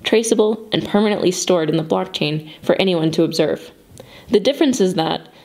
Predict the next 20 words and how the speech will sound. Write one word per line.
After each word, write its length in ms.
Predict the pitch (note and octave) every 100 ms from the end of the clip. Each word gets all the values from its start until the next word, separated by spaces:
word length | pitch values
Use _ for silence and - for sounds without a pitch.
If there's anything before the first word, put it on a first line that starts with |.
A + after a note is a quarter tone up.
| _
the 120 | F#3
addresses 500 | G#3+ A3 B3+ A#3 A3
sending 460 | - G3+ G#3+ C#4 B3+
and 140 | G3+
receiving 400 | F#3+ F#3 G3+ F#3+
coins 320 | F#3 E3 E3
are 160 | D#3 F3
not 220 | G3 G3+
linked 260 | F3 F3 -
to 100 | E3+
any 220 | E3 E3
specific 440 | E3 D#3+ D3 D3
person. 520 | - D#3 D#3 C#3 - - - _ _ - - - - -
So 140 | A3+
how 140 | A3+ B3+
can 140 | D4+
we 80 | A#3+
trace 280 | G#3 A#3 -
these 160 | E3+
transactions? 760 | - E3 D#3+ B2+ - - -